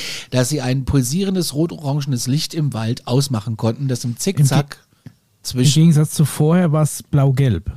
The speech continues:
Speaker 1: Ja gut, die Farben ändern sich. Trends setzen, Trends vergehen. Das im Zickzack <laughs> zwischen den Bäumen manövrierte. Die Männer verfolgten das Licht <clears throat> bis zu einem Feld am Waldrand, wo es scheinbar explodierte.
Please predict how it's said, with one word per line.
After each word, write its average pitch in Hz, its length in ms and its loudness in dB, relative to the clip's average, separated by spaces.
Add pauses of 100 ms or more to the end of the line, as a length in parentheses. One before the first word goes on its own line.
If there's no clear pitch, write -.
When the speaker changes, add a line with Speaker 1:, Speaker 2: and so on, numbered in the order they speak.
(140)
Speaker 1:
Ja 120 160 -2
gut, 127 300 -4
die 98 180 -8
Farben 85 320 -8
ändern 120 380 -2
sich. 90 180 -14
Trends 131 480 -2
setzen, 143 480 -2
Trends 117 400 -4
vergehen. 120 540 -4 (380)
Das 139 200 2
im 165 180 2
Zickzack 190 480 0
<laughs> - 40 -8
zwischen 147 260 0
den 151 160 2
Bäumen 117 380 0 (100)
manövrierte. 147 840 -2 (960)
Die 202 100 4
Männer 202 320 0
verfolgten 170 440 0
das 170 140 0
Licht 165 240 2 (160)
<clears throat> 185 140 6
bis 170 180 0
zu - 80 -2
einem 120 220 0
Feld 113 240 -4
am 101 160 -6
Waldrand, 110 480 -4
wo 123 80 -2
es 113 120 -4
scheinbar 110 640 -4
explodierte. 123 960 0